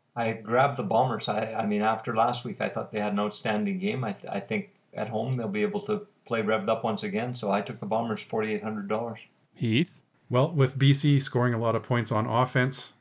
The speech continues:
Speaker 3: in order to get them the ball, the B C Lions defense needs to step up. Forty-four hundred. I believe that we're gonna see Dominic Davis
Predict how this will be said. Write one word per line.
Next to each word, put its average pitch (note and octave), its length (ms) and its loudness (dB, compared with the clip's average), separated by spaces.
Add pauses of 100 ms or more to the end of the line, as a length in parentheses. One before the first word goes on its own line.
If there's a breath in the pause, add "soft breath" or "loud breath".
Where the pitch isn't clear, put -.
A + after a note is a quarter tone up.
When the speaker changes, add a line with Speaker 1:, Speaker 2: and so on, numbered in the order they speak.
Speaker 3:
in C3 80 2
order A#2+ 180 2
to A2+ 140 -2
get C#3 220 2
them C3 120 4
the A#2+ 80 4
ball, G#2+ 400 0 (220)
the B2 120 0
B G#2+ 120 0
C A2+ 180 0
Lions G#2+ 320 0
defense G#2+ 400 -4
needs G#2 180 -2
to G2+ 60 -8
step G#2 320 -2
up. A#2 220 0 (420 soft breath)
Forty-four C3 540 2
hundred. B2+ 420 4 (600 soft breath)
I A#2+ 120 0
believe C3+ 920 4 (160)
that A#2+ 200 0
we're A2+ 160 0
gonna A2+ 160 2
see B2 160 -2
Dominic G#2+ 380 0
Davis A2 520 -4